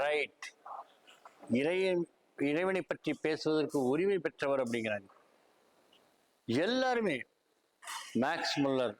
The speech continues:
இந்த மாதிரி பெரிய அறிஞர்கள், வெளிநாட்டு அறிஞர்கள் எல்லாருமே விவேகானந்தருடைய அந்த தன்னம்பிக்கை, தன்னால முடியும் அப்படிங்கிற ஒரு தன்னம்பிக்கையை அவர் மிக, மிக, மிக பெரிய ஒரு கோட்பாடா வச்சிருந்தார். "உன்னால் முடியாது என்று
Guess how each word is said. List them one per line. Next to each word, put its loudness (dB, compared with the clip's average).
இந்த 2
மாதிரி 0
பெரிய 2
அறிஞர்கள், 2
வெளிநாட்டு -2
அறிஞர்கள் -2
எல்லாருமே 2
விவேகானந்தருடைய 0
அந்த 2
தன்னம்பிக்கை, 0
தன்னால 2
முடியும் 0
அப்படிங்கிற 2
ஒரு 2
தன்னம்பிக்கையை 0
அவர் 0
மிக, 2
மிக, 2
மிக 0
பெரிய 2
ஒரு 2
கோட்பாடா 0
வச்சிருந்தார். 0
"உன்னால் 0
முடியாது 2
என்று 0